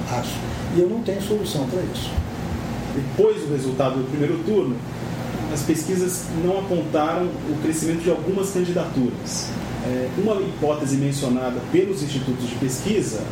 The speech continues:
Speaker 2: assinalava que cada vez mais o eleitorado tem mudado de opinião na última hora. Isso também pode mostrar a discrepância nesse resultado final?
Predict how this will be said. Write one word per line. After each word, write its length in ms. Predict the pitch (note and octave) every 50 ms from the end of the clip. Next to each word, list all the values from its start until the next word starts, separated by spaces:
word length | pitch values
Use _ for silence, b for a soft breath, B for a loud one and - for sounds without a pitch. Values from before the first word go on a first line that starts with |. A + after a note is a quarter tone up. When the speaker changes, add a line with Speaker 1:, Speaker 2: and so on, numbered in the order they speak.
| A#2 -
Speaker 2:
assinalava 640 | - - E3+ E3+ E3+ D3+ D3 D#3 E3+ F3+ F#3 F#3+
que 260 | F#3 - - - - -
cada 180 | F#3 F3+ F#3
vez 340 | F3 F3 G#3+ A#3 - E3+ E3
mais 400 | E3 E3 F#3+ G#3+ A#3 A#3+ A3 G#3
o 120 | G#3 G3+ G3+
eleitorado 680 | G3 F#3 F#3 F#3 - F3 D#3 D#3 D#3 E3+ F3+ F3+ F3 -
tem 120 | F3+ F3+
mudado 300 | E3 C#3+ D#3+ E3 F3+ F3
de 40 | F3+
opinião 300 | F3 E3+ E3+ D#3+ E3 F3
na 160 | F3 F3+ G3+
última 420 | A3 A3 G#3+ - - - A3 A3+ G3
hora. 260 | D#3 C3+ B2 A2 - - - - - - - - - - - - - -
Isso 180 | - - - -
também 400 | F#3+ F3+ D#3+ D#3+ F#3+ A3+ A#3+ G#3+
pode 380 | - - F3 E3+ E3 E3 D#3
mostrar 800 | D#3 D3+ D3 C3+ - - - - D3+ D#3 D#3+ D#3 B2 A2 - - - - - - - - - - A#2+ B2
a 80 | A#2+ A#2 A#2+
discrepância 880 | - - - - D3+ C3+ A#2 - - D#3 D#3 D#3+ D3 - - - B2+ A2 G#2 A2+
nesse 280 | B2+ C#3 C3+ - B2
resultado 460 | C3 B2 A#2 A2+ A2 A#2+ A2+ A2+ - -
final? 360 | - B2+ E3+ A3+ B3 -